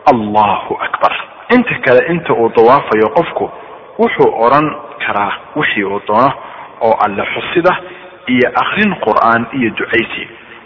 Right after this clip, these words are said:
Waayo, waxaa loo yeelay ku dawaafidda Kacbada iyo Safa iyo Marwa iyo dhagax tuurka,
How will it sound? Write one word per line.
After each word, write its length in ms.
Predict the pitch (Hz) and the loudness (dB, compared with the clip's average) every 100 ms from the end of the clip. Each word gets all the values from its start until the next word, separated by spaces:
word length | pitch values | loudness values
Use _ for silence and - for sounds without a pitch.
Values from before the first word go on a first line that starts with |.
| - | 0
Waayo, 360 | 120 123 117 | 4 6 6
waxaa 340 | 120 - - 120 | 4 4 2 4
loo 220 | 123 165 | 6 6
yeelay 420 | 175 127 120 117 - - - - - | 6 4 4 2 -2 -12 -16 -16 -6
ku 160 | - | -4
dawaafidda 720 | 135 127 123 123 123 202 143 | 2 4 6 4 2 -2 0
Kacbada 540 | 120 - 147 156 139 95 - - - - - | -2 -2 0 2 2 0 -6 -16 -18 -18 -6
iyo 300 | 135 117 110 - | -2 0 0 -2
Safa 420 | - 175 - 139 | -8 -8 -2 -2
iyo 280 | 117 113 113 | -2 0 0
Marwa 380 | 113 151 117 104 - | 2 0 2 0 -2
iyo 240 | 113 107 | -2 0
dhagax 340 | 113 110 - | 2 0 -2
tuurka, 400 | - 135 - 98 | 0 -2 0 -6